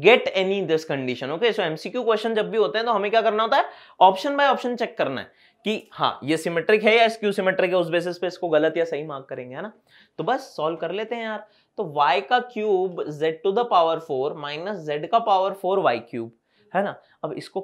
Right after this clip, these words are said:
कैसे प्रूव करें कि ये स्क्यू सिमेट्रिक है या नहीं है, कैसे चेक करें? तो गाइस, again, क्या करेंगे बताओ? हाँ, ट्रांसपोज ले लेंगे। तो ट्रांसपोज ले लेते हैं सर, ट्रांसपोज लेना तो बहुत ईजी है, ठीक है? Let me just change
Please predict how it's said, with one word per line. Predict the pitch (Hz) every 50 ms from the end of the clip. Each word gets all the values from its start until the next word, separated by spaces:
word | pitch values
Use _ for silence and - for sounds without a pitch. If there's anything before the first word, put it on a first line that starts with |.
| -
कैसे | - 139 139 - 180
प्रूव | 170 - - 120 110 - _
करें | - 95 95 92 _ _ _ _ _ _ _ _ -
कि | 160
ये | 160 160
स्क्यू | 156 - - 151 143
सिमेट्रिक | 139 - 139 127 123 123 143 139 135
है | - 143 123 127 139 143
या | 143 139
नहीं | 131 120 117 127 127 127
है, | 120
कैसे | 113 - 139 143 - 190
चेक | 190 - - 180 180 180 - -
करें? | 160 135 117 101 92 - - - - - _ _
तो | - 139
गाइस, | 135 147 156 165 175 165 - _ _ _ _ _ _ _ _ _ _ _
again, | 127 123 120 135 143 143 123 113 117 -
क्या | 151 156 165
करेंगे | 160 160 160 160 160 165 170 175 185 175 - - _ _ _ _ _ _ _ _ _ _ -
बताओ? | 131 131 147 165 214 294 381 - - - _ _ _ _ _ _ _
हाँ, | - - 113 104 104 120 127 135 139 135 135 131 - - _ _ -
ट्रांसपोज | 139 143 147 160 160 - - 180 180 175 147
ले | 127 110 98
लेंगे। | 95 95 101 104 107
तो | - 143
ट्रांसपोज | 143 - 160 160 180 - - 214 220 202
ले | 185 160 170
लेते | 196 226 226 269
हैं | 269 269
सर, | 240 262 247 247 - - - _ _ - _
ट्रांसपोज | - 147 151 151 - - 185 185 180
लेना | 180 175 175 175
तो | 190 175
बहुत | 156 151 160 139
ईजी | 156 151 147 151 175 175
है, | 196 214 214 - - _ _ _ _ _ _
ठीक | - 151 151
है? | 190 151 139 - _ _ _ _ 120
Let | 135 131 131 -
me | 151 139
just | 143 147 147 - - _ _ _ -
change | 139 139 139 143 139 139